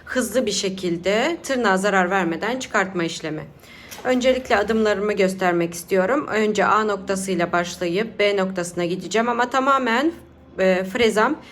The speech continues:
tırnağa paralel ve yatay. Daha sonra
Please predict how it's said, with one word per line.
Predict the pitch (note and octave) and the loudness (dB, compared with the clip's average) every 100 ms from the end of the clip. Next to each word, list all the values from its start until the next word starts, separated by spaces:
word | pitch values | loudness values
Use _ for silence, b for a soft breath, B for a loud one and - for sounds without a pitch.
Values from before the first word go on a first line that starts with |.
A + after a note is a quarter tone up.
| B - | B -2
tırnağa | C4+ A3+ G#3+ B3+ D4+ | 0 4 4 4 2
paralel | B3+ G#3+ G3+ G3 A3+ A3+ | 2 4 4 2 2 0
ve | |
yatay. | G#3+ F#3 F3 F#3 F3 C4 - B B B B B B B | 0 0 0 -2 -2 -4 -12 B B B B B B B
Daha | B3+ C4+ | 0 2
sonra | C#4+ C4+ G#3+ F#3+ G3 A#3 C4 | 2 2 2 4 4 4 2